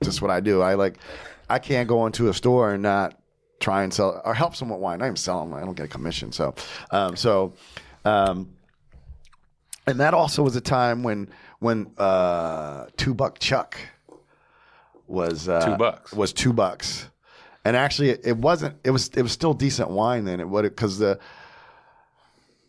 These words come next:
Speaker 1: there was, uh, this, there was a market correction with the stock market and everything, uh,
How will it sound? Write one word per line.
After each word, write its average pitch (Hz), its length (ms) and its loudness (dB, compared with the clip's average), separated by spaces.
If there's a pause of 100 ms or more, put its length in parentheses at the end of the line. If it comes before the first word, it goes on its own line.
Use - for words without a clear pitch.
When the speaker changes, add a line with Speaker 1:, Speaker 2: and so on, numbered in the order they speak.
(100)
Speaker 1:
there 147 200 4
was, 156 260 4
uh, 131 200 6
this, 120 180 -4
there 131 160 2
was 120 120 2
a 123 60 2
market 143 340 0
correction 107 500 0 (120)
with 104 80 -6
the 98 60 -8
stock 104 340 0
market 101 320 2
and 85 100 -2
everything, 92 600 -2
uh, 87 260 4